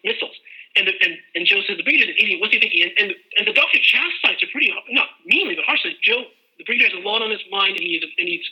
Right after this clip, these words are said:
gonna, essentially," he just says, "The Brigadier has a lot to do. It, it,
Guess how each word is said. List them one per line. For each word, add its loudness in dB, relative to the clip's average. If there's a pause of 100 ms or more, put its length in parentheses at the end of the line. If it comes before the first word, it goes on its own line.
gonna, 0 (400)
essentially," 2 (680)
he -4
just -2
says, 0
"The 2
Brigadier 4
has -4
a -4
lot 0
to -4
do. 2 (120)
It, -2 (220)
it, -2